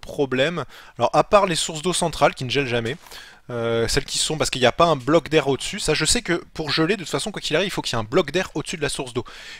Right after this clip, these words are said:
Et là, l'eau centrale, je l'ai mis sous la vitre. Donc c'est pas considéré comme un bloc d'air.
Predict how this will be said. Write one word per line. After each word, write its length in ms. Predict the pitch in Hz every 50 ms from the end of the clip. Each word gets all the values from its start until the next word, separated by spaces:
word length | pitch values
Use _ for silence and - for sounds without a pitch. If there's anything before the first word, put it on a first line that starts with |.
| - -
Et 100 | 123 120
là, 400 | 123 147 175 185 190 196 - - - - - -
l'eau 340 | - 147 139 139 151 160 156
centrale, 440 | - - 156 147 - - 180 190
je 120 | 170 143 143
l'ai 60 | 143
mis 100 | 147 147
sous 120 | - -
la 120 | 147 135 120
vitre. 280 | 113 107 - - - - 120
Donc 140 | 113 110
c'est 80 | - -
pas 80 | 147 139
considéré 340 | - 131 - 131 127 127
comme 120 | - 131 123
un 100 | 117 113
bloc 180 | 113 113 107
d'air. 220 | 107 113 110 -